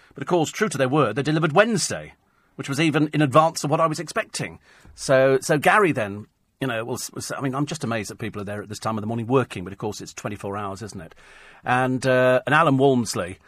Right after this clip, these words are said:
looks after it, and then I send it to him, and then he has to try and find out where the parcel, it becomes quite complicated. Seriously, so I'm always, I'm always very, very grateful.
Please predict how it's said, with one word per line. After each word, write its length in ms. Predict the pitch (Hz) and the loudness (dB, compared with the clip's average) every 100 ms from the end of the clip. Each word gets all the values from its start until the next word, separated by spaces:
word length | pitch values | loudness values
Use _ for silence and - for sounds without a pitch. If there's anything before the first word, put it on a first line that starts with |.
| _ - | _ -8
looks 180 | 123 127 | -6 -2
after 300 | 107 107 127 | -2 -2 -6
it, 20 | |
and 80 | 123 | -4
then 160 | 120 | -4
I 80 | 120 | -4
send 240 | 117 160 | -2 -2
it 60 | 139 | -2
to 100 | 107 | -6
him, 160 | 113 110 | -4 -4
and 100 | 113 | -6
then 100 | 110 | -6
he 160 | 139 | -6
has 140 | 107 160 | -6 -8
to 100 | 110 | -10
try 180 | 117 107 | -8 -8
and 100 | - | -8
find 240 | 104 104 | -8 -8
out 100 | 98 | -8
where 100 | 101 | -10
the 80 | 104 | -8
parcel, 360 | - 98 - | -6 -6 -8
it 120 | 101 - | -14 -14
becomes 260 | - 131 | -10 -10
quite 240 | - 107 - | -10 -14 -10
complicated. 720 | 110 95 - 78 73 - - _ _ _ _ | -12 -12 -14 -16 -16 -18 -20 _ _ _ _
Seriously, 400 | 131 120 - 87 | -4 -4 -6 -8
so 120 | 117 | -4
I'm 120 | 127 | -2
always, 200 | 131 107 | -2 -4
I'm 120 | 117 | -6
always 180 | 131 117 | -4 -4
very, 200 | 98 110 | -6 -8
very 160 | 98 98 | -8 -12
grateful. 500 | 104 95 - 92 | -12 -14 -14 -18